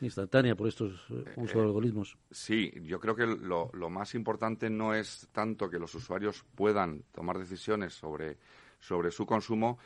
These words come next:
Speaker 2: sino que esas decisiones sobre, sobre su consumo sean capaces de, de modificar sus hábitos. Es decir, el, el cambiar, eh, eh, el perfil de consumo,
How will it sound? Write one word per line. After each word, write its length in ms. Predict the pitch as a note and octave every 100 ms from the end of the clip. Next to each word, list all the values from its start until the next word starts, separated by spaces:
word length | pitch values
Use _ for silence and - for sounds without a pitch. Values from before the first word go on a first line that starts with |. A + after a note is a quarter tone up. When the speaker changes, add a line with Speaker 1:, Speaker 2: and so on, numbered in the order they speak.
| - _
Speaker 2:
sino 380 | - G2 F#2 F2
que 240 | F2+ F2
esas 220 | G2 G#2
decisiones 480 | G2+ G2+ G2+ A2 G#2+
sobre, 240 | G#2 G#2 G#2 G2
sobre 420 | - - G2+ G2
su 140 | F#2+
consumo 380 | G2+ G2 G#2+ G#2
sean 180 | G2 F#2+
capaces 340 | F#2+ G2 G2+
de, 300 | G2 F2+ D#2
de 180 | - D#2+
modificar 440 | E2 D#2 D#2+ F#2+
sus 160 | F2+ E2
hábitos. 420 | F#2 D#2+ - - - -
Es 40 | -
decir, 240 | F#2+ E2 - - - -
el, 300 | E2+ E2+ E2
el 360 | E2+ E2 E2+
cambiar, 640 | - F2 F2+ G2 G2+ G2+ G2
eh, 460 | G2+ F#2+ F#2 F2+ -
eh, 380 | F2 F2+ F2 F2
el 100 | F2
perfil 300 | F2+ - A2
de 80 | G2
consumo, 480 | F#2 G2+ G#2+ F#2